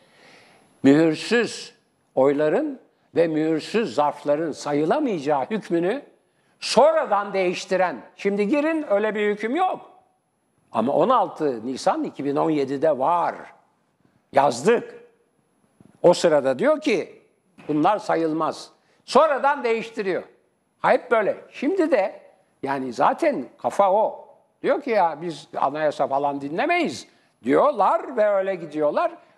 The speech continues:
Ondan sonra da diyorlar ki, "Ya biz anayasa manayasa dinlemiyoruz. İşte bu, ne derse reis onu yapıyoruz. Şimdi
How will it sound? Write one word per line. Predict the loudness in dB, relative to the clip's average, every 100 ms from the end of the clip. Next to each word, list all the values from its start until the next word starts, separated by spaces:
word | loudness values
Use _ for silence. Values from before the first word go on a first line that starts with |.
| -4
Ondan | 0 0 0
sonra | 0 -2 -2
da |
diyorlar | -2 0 -2 -2
ki, |
"Ya | -2 -2 -4
biz | -8 -6
anayasa | -4 -4 -4 -2
manayasa | -2 -2 -4 -4 -4
dinlemiyoruz. | -4 -4 -4 -2 -2 -4
İşte | -4 -2 0
bu, | -2 -4 -10 -10 -8 -6 -2
ne | 0
derse | 2 0 0 0 0 -2
reis | -6 -4 -4
onu | -2
yapıyoruz. | 0 -2 0 0 0 -6 -16 _ _
Şimdi | -4 0 2 2 0